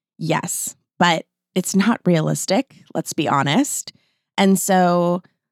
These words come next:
capturing conversations and making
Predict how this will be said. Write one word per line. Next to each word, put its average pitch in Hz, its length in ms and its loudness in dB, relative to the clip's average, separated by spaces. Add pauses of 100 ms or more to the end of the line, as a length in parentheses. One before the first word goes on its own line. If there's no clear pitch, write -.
(300)
capturing 254 1000 0
conversations 156 1200 -2 (320)
and 220 320 4
making 254 840 4